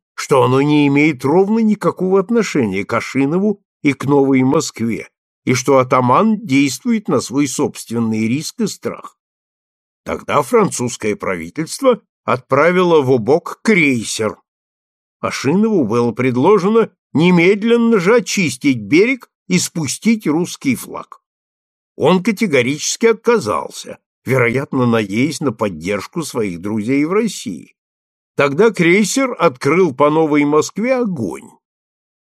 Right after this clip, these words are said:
Было перебито много женщин и детей.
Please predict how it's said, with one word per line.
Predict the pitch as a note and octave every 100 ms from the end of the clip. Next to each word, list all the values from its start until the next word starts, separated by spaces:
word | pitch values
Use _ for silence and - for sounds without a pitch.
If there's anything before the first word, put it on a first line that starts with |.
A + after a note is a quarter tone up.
| _ _
Было | E2+ D#3+ G#3+
перебито | C3 F#3+ F3+ D#3+ G3 F3+
много | F3+ F3 E3 C3+
женщин | C#3+ D3+ F#3 F3 - F3+
и | E3+
детей. | D3+ E3 C3 A#2+ F2 D#2